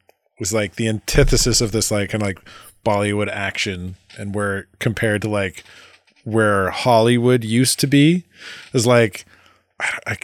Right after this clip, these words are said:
don't remember any of the names or anything <laughs> 'cause I'm not that <laughs> invested in it,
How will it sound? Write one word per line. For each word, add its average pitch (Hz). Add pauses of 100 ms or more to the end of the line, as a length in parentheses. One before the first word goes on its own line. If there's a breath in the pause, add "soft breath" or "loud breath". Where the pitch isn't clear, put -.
don't 135
remember 95 (320)
any 90
of 85 (140)
the -
names 85
or 80
anything 82
<laughs> -
'cause - (200)
I'm 147
not 123
that 104 (140)
<laughs> -
invested 135
in 127
it, 147